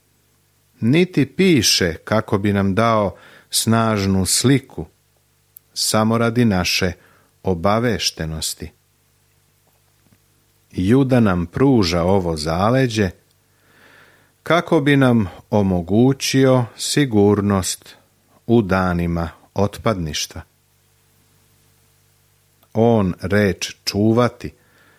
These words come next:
koristi četiri puta,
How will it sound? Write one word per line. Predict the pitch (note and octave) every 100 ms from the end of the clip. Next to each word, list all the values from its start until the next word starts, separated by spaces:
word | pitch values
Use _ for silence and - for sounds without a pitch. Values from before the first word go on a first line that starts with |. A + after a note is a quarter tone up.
| _ _ _ _ _ -
koristi | D#3 F3+ F3 - A#2+
četiri | - C3 B2+ B2+ F#2
puta, | F2+ G#2+ A2 A2 G#2+